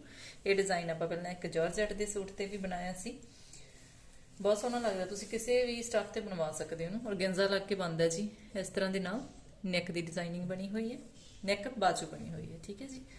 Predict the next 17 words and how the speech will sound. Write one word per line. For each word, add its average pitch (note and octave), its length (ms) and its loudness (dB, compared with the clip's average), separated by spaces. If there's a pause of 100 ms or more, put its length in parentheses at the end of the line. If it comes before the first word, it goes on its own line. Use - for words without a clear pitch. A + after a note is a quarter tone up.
(420)
ਪਲੇਨ G#3+ 420 2
ਹੈਗੀ F#3+ 240 -2
ਹੈ G#3 40 0
ਇਹਦੀ G3 200 0
ਬਾਟਮ D#3+ 380 0
ਹੈ। C4 60 -4 (1300)
ਇਸ F3 100 0
ਤਰ੍ਹਾਂ F#3+ 240 -4
ਦੇ F#3 80 -2
ਨਾਲ F3 200 -2 (460)
ਸੈਮੀ F#3+ 320 6
ਚਨੌਨ F3+ 340 2
ਦਾ D#3+ 80 4
ਦੁਪੱਟਾ D#3 400 2
ਲਗਾ D3+ 260 2
ਕੇ E3+ 160 0
ਆਪਾਂ E3 220 0